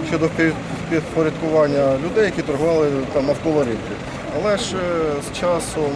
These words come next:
е, ця торговля переросла в хаос, тому що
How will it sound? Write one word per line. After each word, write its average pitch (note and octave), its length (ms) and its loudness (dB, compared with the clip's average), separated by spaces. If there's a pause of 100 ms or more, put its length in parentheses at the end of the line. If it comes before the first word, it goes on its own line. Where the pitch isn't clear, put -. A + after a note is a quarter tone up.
е, C3+ 160 0 (100)
ця D#3 100 4
торговля D3+ 420 2
переросла C#3+ 440 0
в - 140 -2
хаос, F#3+ 280 2 (880)
тому D3+ 220 0
що D3 300 4